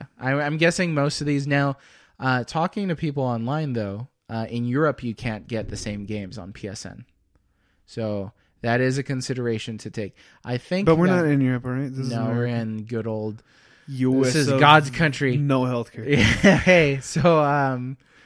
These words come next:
Speaker 1: in Europe, though, I think that what we'll see once this thing rolls out is we'll see more numbers there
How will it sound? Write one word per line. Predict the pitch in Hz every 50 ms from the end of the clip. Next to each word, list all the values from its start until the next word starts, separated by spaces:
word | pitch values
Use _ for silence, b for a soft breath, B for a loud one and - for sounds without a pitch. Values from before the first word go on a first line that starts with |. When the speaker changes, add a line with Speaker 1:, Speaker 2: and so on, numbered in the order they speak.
| b b b b b b b b b b _ _ _ -
Speaker 1:
in | 175 185 190 202 202
Europe, | 196 185 180 180 185 185 180 170 - -
though, | 139 131 120 117 110 107 107 120 - _ _ _ _ _ _ _ _ _ _ _ _ _ _ _ _ -
I | 135 139
think | 139 - 202 196 196 -
that | - 202 196 165
what | 165 156 156 156 156 151 - _ -
we'll | 147 143 139 135 131
see | 123 - - - 131 127 127
once | 127 127 123 120 113 -
this | - 127 120 113 -
thing | - - - 127 123 120 117
rolls | 117 113 113 113 113 110 110
out | 117 110 113 117 117 - _
is | - 117 113 120
we'll | 123 123 123 120
see | - - 135 131 131 127
more | 123 120 120 120 127 131 135 139 139 139
numbers | 131 127 127 123 123 120 120 117 110 104
there | 113 107 113 110 107 113 139 143 139